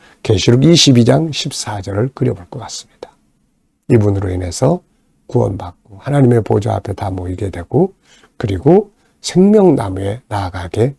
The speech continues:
되는 거죠. 자, 미래를 어떻게 살고 싶은가요? 그렇다면 지금 무엇을 해야 할까요?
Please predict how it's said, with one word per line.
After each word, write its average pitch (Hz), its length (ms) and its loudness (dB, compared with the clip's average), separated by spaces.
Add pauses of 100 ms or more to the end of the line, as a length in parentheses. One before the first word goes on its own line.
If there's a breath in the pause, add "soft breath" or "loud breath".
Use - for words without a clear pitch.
(140)
되는 90 280 -12
거죠. - 280 -20 (1400 soft breath)
자, 98 260 0
미래를 190 520 8
어떻게 151 320 6
살고 131 340 4
싶은가요? 104 640 0
그렇다면 107 460 2
지금 143 360 2 (320)
무엇을 104 560 0 (320)
해야 95 200 -2 (160)
할까요? - 400 -20